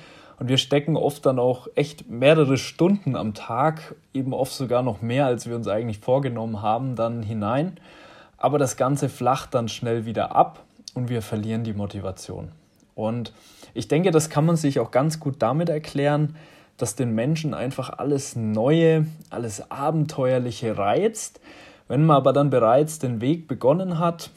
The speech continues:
dann wird's schnell langweilig. Und ich denke auch diesen Reiz am Neuen, das kennt wahrscheinlich jeder. Ähm, wenn man sich was Neues gekauft hat oder irgendwie, ja, was Neues in sein Leben irgendwie integriert hat,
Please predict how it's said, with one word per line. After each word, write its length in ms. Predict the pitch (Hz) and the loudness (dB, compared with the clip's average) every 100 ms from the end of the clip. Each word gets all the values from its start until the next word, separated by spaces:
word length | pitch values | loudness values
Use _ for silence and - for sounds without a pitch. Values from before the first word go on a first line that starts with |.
| _ _ 120 | _ _ -6
dann 140 | 123 | -2
wird's 200 | 135 - | -2 -2
schnell 280 | - 117 127 | -2 0 0
langweilig. 800 | 104 127 131 95 95 95 - - | 0 0 0 -2 -4 -8 -14 -14
Und 460 | - 104 104 101 - - - - | -10 -6 -6 -8 -16 -20 -20 -16
ich 120 | - | -2
denke 220 | 139 156 | 2 4
auch 80 | 135 | 4
diesen 300 | 143 131 120 | 0 -2 0
Reiz 420 | 101 127 139 - | 4 4 4 -2
am 220 | - 110 | -4 -2
Neuen, 360 | 107 123 156 147 | 0 2 2 2
das 340 | 120 - - - | 0 -8 -14 -8
kennt 300 | 135 139 120 | -6 -4 -4
wahrscheinlich 480 | 104 120 120 104 | -4 -4 -4 -6
jeder. 400 | 120 139 151 147 - _ - - - _ _ - | -2 2 2 2 -4 _ -20 -20 -20 _ _ -6
Ähm, 520 | 113 110 113 113 110 - _ _ _ _ _ - | 0 2 2 -2 -6 -12 _ _ _ _ _ -6
wenn 160 | 117 | -2
man 100 | 127 | 0
sich 200 | 110 107 | -2 -4
was 100 | 110 | -4
Neues 320 | 113 117 131 - | -2 0 0 -2
gekauft 540 | 104 - 165 165 - | 0 6 6 6 4
hat 240 | 143 135 | 4 4
oder 260 | 110 110 101 | 0 0 -2
irgendwie, 540 | 113 123 117 120 117 101 - | -4 -6 -4 -4 -6 -8 -10
ja, 220 | 113 117 | -4 -2
was 140 | 113 104 | -2 -2
Neues 280 | 120 139 127 | 0 0 0
in 140 | 120 | -2
sein 180 | 113 110 | -2 -2
Leben 420 | 110 135 139 123 | -2 -2 -4 -4
irgendwie 280 | 107 123 113 | -6 -6 -6
integriert 560 | 110 104 127 175 175 | -6 -6 -2 0 2
hat, 240 | 147 143 | 0 0